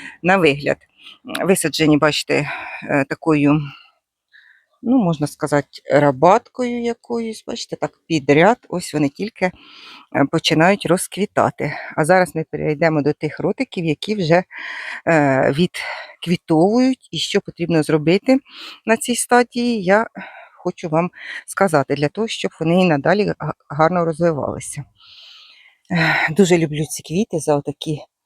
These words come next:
кольори, дивіться, які вони гарні. Ну, дуже яскраві. Ось не дуже я люблю тільки отакий колір. Ну, чомусь він мені не подобається. Але це мікс, тому коли я висаджувала, я не знала, які я висаджую.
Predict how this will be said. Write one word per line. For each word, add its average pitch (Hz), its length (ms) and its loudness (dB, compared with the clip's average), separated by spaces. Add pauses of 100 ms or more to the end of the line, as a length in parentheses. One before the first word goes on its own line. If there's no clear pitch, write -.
(160)
кольори, 165 480 0 (100)
дивіться, 147 420 -10 (640)
які 175 260 -4
вони 180 240 0
гарні. - 460 -8 (1300)
Ну, 165 160 0
дуже 147 280 2
яскраві. 156 720 2 (1160)
Ось - 340 -4 (320)
не 170 120 4
дуже 165 340 2 (440)
я 170 140 4
люблю 151 300 -4
тільки - 240 -6
отакий 160 500 -2
колір. 226 320 2 (260)
Ну, 247 120 -2
чомусь 175 380 -4
він 160 60 -2
мені 160 180 -2
не 151 80 -2
подобається. - 600 -4
Але 185 200 2
це 170 180 0
мікс, 208 400 -2 (480)
тому 180 220 2
коли 165 220 4
я 165 80 4
висаджувала, 165 540 0
я 214 140 0
не 175 100 -2
знала, 139 300 0
які - 300 -6
я 127 120 -2
висаджую. 262 640 0